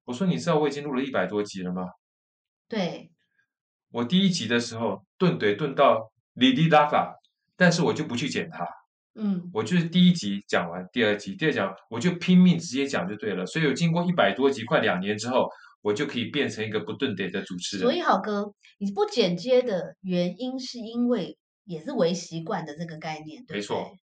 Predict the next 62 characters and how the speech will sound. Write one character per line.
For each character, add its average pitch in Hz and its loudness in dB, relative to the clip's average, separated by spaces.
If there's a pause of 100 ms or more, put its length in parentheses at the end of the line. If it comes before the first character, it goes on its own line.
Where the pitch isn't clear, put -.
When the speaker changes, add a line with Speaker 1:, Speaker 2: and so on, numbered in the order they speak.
(180)
Speaker 1:
因 175 4
为 175 4
Speaker 2:
你 - -2
不 294 -2
想 196 2
让 254 -2
自 277 -8
己 208 -2
做 226 2
第 240 -2
一 240 0
集 180 -6
就 208 -2
累 190 -2
死， 170 -14
然 156 -12
后 220 -4
就 233 -6
不 240 -4
想 151 -6
要 180 -6 (100)
再 196 -6
做 180 -4
下 165 -4
去。 - -16
Speaker 1:
对， 87 -2 (120)
我 117 4
要 147 6
让 147 0
我 92 -2
所 104 -2
有 98 2
的 87 -4
执 123 -6
行 104 -4
成 101 -4
本 85 -4
降 92 -2
到 92 -2
最 92 -4
低， 90 -6 (200)
Speaker 2:
嗯 214 -2
哼。 180 -2
Speaker 1:
还 104 2
有 123 0
一 - -4
个 117 0
最 127 -2
重 117 -4
要 107 -2
的 101 -4
关 101 -2
键 95 -4
是 90 -8
做 113 -2
得 202 -2
久 - -8 (560)
才 190 -2
会 196 -4
做 95 -4
得 85 -10
好。 - -10